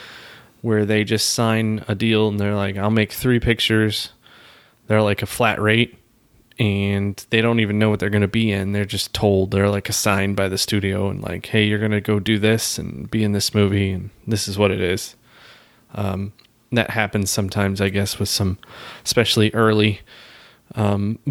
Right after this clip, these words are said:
beginning actors who are just trying to make a name for themselves. So, I mean, obviously,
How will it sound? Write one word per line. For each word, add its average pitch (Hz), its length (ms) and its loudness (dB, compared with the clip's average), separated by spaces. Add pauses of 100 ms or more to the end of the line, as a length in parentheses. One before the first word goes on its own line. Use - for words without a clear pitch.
(100)
beginning 117 400 2
actors 107 540 0
who 110 100 -2
are 98 60 -2
just 98 200 -2
trying 104 240 0
to 98 80 0
make 98 220 0
a - 20 -4
name 101 220 2
for 101 100 -4
themselves. 101 720 -2 (300)
So, - 380 -2 (200)
I 113 80 0
mean, 104 240 0
obviously, 104 640 0